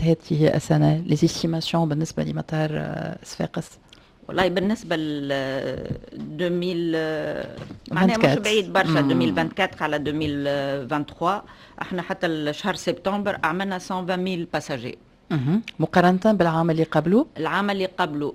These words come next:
Speaker 2: آه، surtout لاني عملنا مية وخمسة وسبعين ألف مسافر.
Speaker 1: داكور.
Speaker 2: دونك، آه، تو مازالونا ثلاثة شهور أخرين. براتيكمون معناها باش نكونوا في نفس ال-، المعدل ولا نفوتوه شوية.
Speaker 1: داكور.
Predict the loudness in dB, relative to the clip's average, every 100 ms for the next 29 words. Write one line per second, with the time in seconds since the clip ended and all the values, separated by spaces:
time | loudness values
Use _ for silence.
0 | -8 -10 -8 -12 -8 -6 -4 -2 -4 -6
1 | -6 -6 -4 -6 -6 -6 -4 -6 -8 -10
2 | -10 -10 -8 -6 -4 -6 -8 -8 -6 -6
3 | -6 -6 -8 -10 -12 -20 _ -10 -6 -4
4 | 2 2 2 -2 -2 -6 -4 -6 -6 -6
5 | -6 -6 -4 -4 -4 -8 -8 -6 -6 -6
6 | -4 -6 -6 -12 -20 -20 _ -4 -2 -2
7 | -2 0 2 0 -2 -2 -2 -2 -2 -4
8 | -4 -4 -4 -2 -2 -2 -4 -4 -4 -4
9 | -8 -8 -4 -4 -4 -6 -6 -4 -2 0
10 | -2 -2 -4 -2 -4 -4 -8 -6 -8 -6
11 | -2 -2 -2 -10 _ 0 0 2 0 0